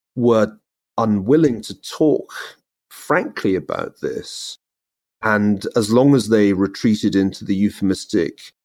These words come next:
cliches, "Islam is a religion of peace," et cetera,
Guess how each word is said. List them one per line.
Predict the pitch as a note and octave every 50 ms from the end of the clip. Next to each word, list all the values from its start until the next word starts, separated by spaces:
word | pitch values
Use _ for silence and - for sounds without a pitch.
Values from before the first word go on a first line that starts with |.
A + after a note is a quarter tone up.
| _ _ _ _ _ _ _ -
cliches, | - D3 C3 B2 - - - G#2+ G2+ G2 F#2+ F#2+ F#2+ F#2 - - - - - - - _ _ _ _ _ _ _ _ _ _ -
"Islam | G#2 G2+ - G2+ G2+ F#2+ F#2+ F#2
is | E2+ G2
a | F#2
religion | F#2+ G2 F#2+ G2 - F2+
of | F2 - -
peace," | - B2 A2 G#2 - -
et | - - -
cetera, | - - - - - - - - - -